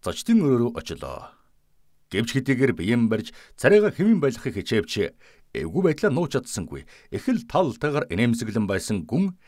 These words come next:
түүний бодлогоширч санааширсан байдлыг анзаарчээ. Тэгээд минь тусаа мэдээлсний дараагаар "Эрхэмдээ Вилбер, та яагаад?" гэж асуугаад, "Таныг ямар нэг амаргүй ялын төлөвлөгөө бичиж байхад чинь би хурч ирэв үү?"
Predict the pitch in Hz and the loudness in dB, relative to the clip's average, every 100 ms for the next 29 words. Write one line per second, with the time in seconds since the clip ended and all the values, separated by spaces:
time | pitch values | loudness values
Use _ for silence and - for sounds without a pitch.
0 | _ _ _ 82 104 113 85 92 - - | _ _ _ -2 2 2 2 -4 -4 -2
1 | 95 - 101 101 92 - 113 87 85 90 | -2 -2 0 0 -2 -2 0 0 -2 -6
2 | 78 80 76 73 - - 127 _ _ _ | -8 -8 -10 -10 -10 -10 -10 _ _ _
3 | _ _ _ _ 76 95 113 82 123 127 | _ _ _ _ -6 0 0 0 -2 -2
4 | - 117 104 113 - 117 110 95 90 92 | 0 0 0 -2 -6 -4 -2 -2 0 -2
5 | 80 69 - _ _ _ _ _ _ _ | -2 -6 -12 _ _ _ _ _ _ _
6 | - 73 127 131 120 120 - 76 - - | -12 -6 -2 0 0 0 -4 -10 -12 -20
7 | - 98 90 87 80 135 - _ _ _ | -4 0 2 2 2 -2 -6 _ _ _
8 | _ _ _ _ - 85 85 82 98 90 | _ _ _ _ -10 -6 -4 -2 2 2
9 | 85 76 62 - - _ _ _ _ _ | 0 -6 -10 -20 -20 _ _ _ _ _
10 | _ _ 92 117 139 120 120 - - - | _ _ 0 2 4 2 0 -2 -8 -20
11 | - - - 92 117 139 131 131 - 85 | -20 -20 -8 -2 0 0 0 -2 -4 -4
12 | 98 120 143 110 147 120 123 117 123 127 | 0 2 2 2 2 -2 -2 0 2 2
13 | - - 120 107 - 131 101 110 104 92 | -2 -4 -2 -2 -4 -2 0 0 -2 -6
14 | - 87 - | -6 -6 -8